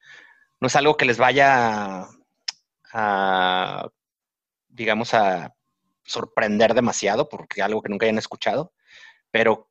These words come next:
lo suficientemente bien hecho como para empinarse unas buenas caguamas mientras escuchan el, este, este disco.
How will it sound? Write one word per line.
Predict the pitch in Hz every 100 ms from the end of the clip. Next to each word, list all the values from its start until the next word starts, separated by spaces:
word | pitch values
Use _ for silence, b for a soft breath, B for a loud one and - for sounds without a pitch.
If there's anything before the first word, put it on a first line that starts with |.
| -
lo | 113
suficientemente | - 123 117 135 143 156 147 143 135 139 143
bien | 139 135
hecho | 143 220 - _ _ _ _ -
como | 73 90
para | 101 92 82 - _
empinarse | _ - 101 101 104 - 117
unas | 113
buenas | 110 110 -
caguamas | 110 95 101 95 92
mientras | 95 90 -
escuchan | - - - 98
el, | 92 -
este, | 92 - 98 101 -
este | - -
disco. | 95 95 - -